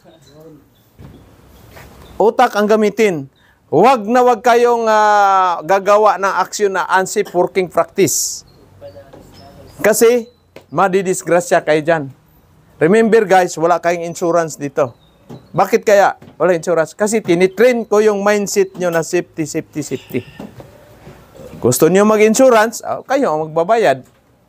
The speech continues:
Ay, hindi naman kayo pwede kasi after ilang months, sampa na rin kayo sa barko,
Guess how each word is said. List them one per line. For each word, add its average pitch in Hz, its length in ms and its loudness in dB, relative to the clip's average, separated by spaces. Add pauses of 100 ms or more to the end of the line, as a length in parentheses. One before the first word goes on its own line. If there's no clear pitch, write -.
(240)
Ay, 170 160 2
hindi 214 80 -2
naman 185 240 0
kayo 175 160 2
pwede 208 320 2
kasi 180 240 2
after 185 320 0
ilang 185 320 0
months, 220 400 -4
sampa 139 320 0
na 165 160 0
rin 180 80 0
kayo 170 160 2
sa 175 160 -2
barko, 190 400 0